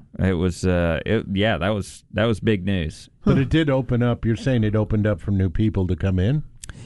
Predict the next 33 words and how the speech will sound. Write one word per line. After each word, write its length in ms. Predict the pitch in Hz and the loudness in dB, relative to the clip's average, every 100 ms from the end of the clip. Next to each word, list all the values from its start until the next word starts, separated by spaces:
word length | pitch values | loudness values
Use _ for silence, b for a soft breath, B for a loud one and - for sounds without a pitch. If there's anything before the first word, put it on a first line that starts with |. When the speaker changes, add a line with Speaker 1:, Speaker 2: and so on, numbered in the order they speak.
| - | 0
Speaker 1:
Yeah, 220 | 131 139 | 2 2
a 20 | |
lot 200 | 107 135 | 0 2
of 60 | 151 | 2
Speaker 2:
Is 40 | |
Speaker 1:
new 60 | 147 | 4
Speaker 2:
the 40 | 156 | 2
other 60 | 139 | 2
Speaker 1:
names 380 | 147 170 170 | 2 0 -2
coming 240 | - 156 151 | 0 0 0
up 220 | 151 156 | -2 0
and 100 | 123 | 0
making 260 | 123 123 117 | 2 2 2
a 60 | |
name 220 | 110 117 117 | 2 2 0
for 100 | 110 | 0
themselves 640 | 95 92 131 170 147 - | 0 2 0 0 -6 -4
in 80 | 98 | -2
the 100 | 92 | 0
Bassmaster 520 | 107 107 110 104 151 | 0 0 0 0 2
Speaker 2:
Well, 120 | 208 | 2
that's 120 | 104 98 | 2 2
good. 300 | 127 117 107 | 2 2 2
Speaker 1:
Elite 200 | 107 156 | 2 2
Speaker 2:
I 40 | |
guess 80 | 160 | 2
Speaker 1:
Series. 120 | 110 | 2
Speaker 2:
that's 200 | 165 160 | 2 0
the 80 | 143 | -2
bright 300 | 117 120 180 | 0 0 -2
side 280 | - 127 120 | -2 0 2
of 100 | 127 | 2
Speaker 1:
It's 120 | 151 | 2